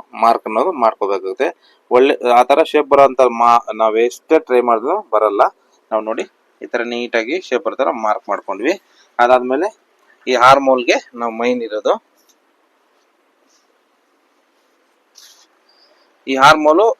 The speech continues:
ನಾನು ಎಕ್ಸ್ಪೀರಿಯನ್ಸ್ ನಾನು ಹಂಗೆ ತೆಗೆದ್ಬಿಡ್ತೀನಿ. ನೀವೇನ್ ಮಾಡ್ಬೇಕು, ಈ ತರ ಸ್ಕೇಲ್ ತಗೊಳ್ಳಿ. ಸ್ಕೇಲ್ ತಗೊಂಡು ನೋಡಿ, ಏನು ಮಾಡಂಗಿಲ್ಲ,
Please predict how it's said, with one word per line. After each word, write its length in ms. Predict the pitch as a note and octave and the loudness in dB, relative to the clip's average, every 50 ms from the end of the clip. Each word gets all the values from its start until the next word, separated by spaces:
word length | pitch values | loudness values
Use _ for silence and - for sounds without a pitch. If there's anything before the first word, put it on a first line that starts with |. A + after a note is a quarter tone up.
| _ - - _ _ _ B2 C#3 | _ -20 -20 _ _ _ 2 4
ನಾನು 200 | D3 D#3+ D#3+ E3 E3 D#3+ D3 C#3 C3+ C3+ | 4 4 6 6 6 6 6 6 6 4
ಎಕ್ಸ್ಪೀರಿಯನ್ಸ್ 380 | - - - D#3+ D#3 C#3+ C3 F3 F#3 E3+ | 4 2 0 0 0 0 0 0 0 0
ನಾನು 120 | C#3+ C3 B2 | 0 0 0
ಹಂಗೆ 160 | B2+ C#3+ C#3+ - | 0 -2 -2 0
ತೆಗೆದ್ಬಿಡ್ತೀನಿ. 540 | C3 B2+ B2 A#2+ A2+ G#2+ G#2+ - A2 A#2+ B2 A#2 A#2+ | -2 -2 -2 -6 -10 -10 -10 -10 -10 -8 -8 -6 -4
ನೀವೇನ್ 260 | C3 C3+ C3+ C3 C3 B2 | -2 0 0 0 -2 -4
ಮಾಡ್ಬೇಕು, 240 | A#2+ A2+ - - A2+ | -6 -6 -8 -12 -12
ಈ 40 | G#2 - | -6 -4
ತರ 100 | A2+ A2 A2 - - | -4 -4 -4 -6 -8
ಸ್ಕೇಲ್ 260 | _ - B2+ C3 A#2+ - A2 | _ -4 -4 -2 -2 -4 -4
ತಗೊಳ್ಳಿ. 320 | F#2+ G2+ G2 G2 A2 C#3 - - _ _ _ - - _ _ _ - - | -4 -4 -4 -2 -2 -4 -4 -6 _ _ _ -20 -20 _ _ _ -20 -6
ಸ್ಕೇಲ್ 220 | - D3+ D3 C3+ - | -2 -2 0 0 0
ತಗೊಂಡು 280 | A#2 G#2+ G#2+ G#2 A2+ B2 C#3 B2 | -2 -2 -2 -2 -4 -4 -2 -2
ನೋಡಿ, 140 | C3 - F3+ - _ _ _ _ _ _ _ _ _ _ _ _ _ _ A2+ C3+ | -4 -4 -6 -8 _ _ _ _ _ _ _ _ _ _ _ _ _ _ -6 -4
ಏನು 120 | D#3 D#3+ C#3+ B2 | -2 -2 0 0
ಮಾಡಂಗಿಲ್ಲ, 400 | A2+ G#2+ G#2 G2 F#2+ F2+ F2+ | 0 0 -2 -4 -6 -10 -10